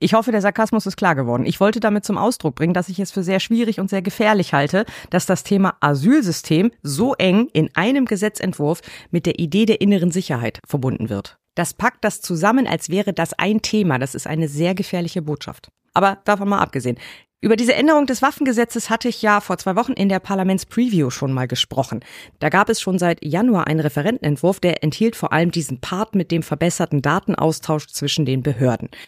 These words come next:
Das hatte jetzt also weder was mit dem Attentat von Solingen zu tun, noch mit dem in Mannheim. Der ursprüngliche Entwurf, der über Frag den Staat öffentlich geworden ist,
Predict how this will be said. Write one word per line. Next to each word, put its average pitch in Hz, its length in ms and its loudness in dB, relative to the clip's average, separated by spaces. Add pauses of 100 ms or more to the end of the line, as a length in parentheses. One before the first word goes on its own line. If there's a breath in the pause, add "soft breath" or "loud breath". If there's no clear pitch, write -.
(200 loud breath)
Das 156 160 0
hatte 233 160 2
jetzt 208 180 2
also 151 260 -2
weder 254 220 2
was 185 160 -2
mit 180 140 0
dem 165 100 -2
Attentat 156 400 -4
von 131 160 -4
Solingen 220 360 2
zu - 120 -6
tun, 226 240 0 (200 loud breath)
noch 196 200 2
mit 202 200 -4
dem 202 120 2
in 196 200 2
Mannheim. 160 420 4 (320 loud breath)
Der - 180 2
ursprüngliche 269 680 2
Entwurf, 160 420 0
der 196 140 -2
über 170 340 0
Frag - 280 0
den 151 120 -2
Staat - 400 -2
öffentlich 151 380 -4
geworden 139 360 0
ist, 202 180 0